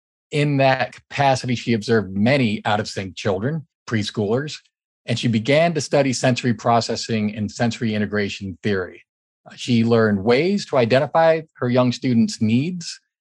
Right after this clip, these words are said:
and in her writings and workshops, which are in the hundreds and have spanned the entire globe, she explains to parents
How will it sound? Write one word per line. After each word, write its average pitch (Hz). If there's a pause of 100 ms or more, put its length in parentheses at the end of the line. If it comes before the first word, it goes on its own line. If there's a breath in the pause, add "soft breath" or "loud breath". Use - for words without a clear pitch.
(220)
and 120
in 131
her 113
writings 143
and 180
workshops, 127
which 101
are 104
in 101
the 98
hundreds 147
and 117
have 101
spanned 123
the 123
entire 117
globe, 101 (140)
she -
explains 151
to 120
parents 127